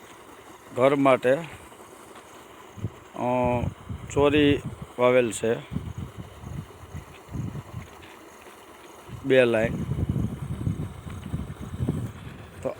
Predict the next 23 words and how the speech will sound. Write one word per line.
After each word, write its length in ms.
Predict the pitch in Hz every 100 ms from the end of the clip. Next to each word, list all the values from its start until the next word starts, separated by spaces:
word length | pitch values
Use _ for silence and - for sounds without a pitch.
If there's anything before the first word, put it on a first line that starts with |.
| -
આવી 280 | 139 175 185
રીતના 600 | 170 - 156 147 147 - - - - - -
સરળ 300 | 147 160 151
પદ્ધતિથી 1000 | 147 131 143 135 139 - 147 143 143 135 - -
એક 160 | 127 123
વાવેતર 460 | 123 135 147 151
પણ 160 | 135 147
કરેલ 340 | 143 143 143
છે. 520 | 131 143 143 143 - - - - - -
ચાલીસની 640 | 139 151 156 - 156 147
જાળીએ, 540 | 135 139 147 127 101 - - - - - - - - - - - - -
અ, 40 | 127 135 139 131 -
કપાસની, 720 | 143 - 156 - 156 151 147
અ, 240 | - 131
બે 200 | 131 151
આયર 240 | 147 147 123
છે 240 | 123 147 160 - - - - - - - - - -
અને 500 | 120 143 147 151 151 - -
બે 240 | 135 151 156
લાઈન 340 | 143 135 101 - - - - - - - - - - - - -
આપણે 220 | 110 143 139 143 -
વાલની 460 | 131 139 143 120 95
છે. 180 | -